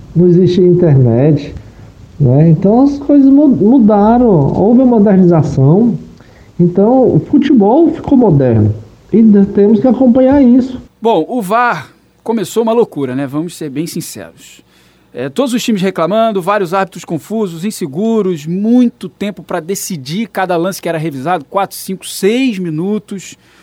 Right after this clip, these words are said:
Speaker 2: O jogo não, perdeu todo o dinamismo, principalmente no, no começo do Campeonato Brasileiro, muito lance sendo revisado, toda hora o var sendo utilizado.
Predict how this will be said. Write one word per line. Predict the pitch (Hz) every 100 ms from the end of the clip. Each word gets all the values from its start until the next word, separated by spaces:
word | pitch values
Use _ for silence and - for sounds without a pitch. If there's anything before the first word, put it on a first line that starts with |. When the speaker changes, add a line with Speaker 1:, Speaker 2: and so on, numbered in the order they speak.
| _
Speaker 2:
O | 165
jogo | 151 226 233
não, | 220 226 180 - 196 -
perdeu | 214 175 220
todo | - 240 247
o | 202
dinamismo, | 220 208 170 214 240 175 165
principalmente | 196 185 190 -
no, | 170 -
no | 175
começo | 165 156 190 -
do |
Campeonato | 165 151 160 156
Brasileiro, | 147 143 123 160 202 165
muito | 160 226 - 208
lance | 175 185 202 - -
sendo | 165 - 180 160
revisado, | 165 147 127 180 147
toda | - 208 196 226 202
hora | 175 220 208
o | 170
var | 123 165 190 175 _ _ -
sendo | - 185 175
utilizado. | 160 - 156 120 156 196 190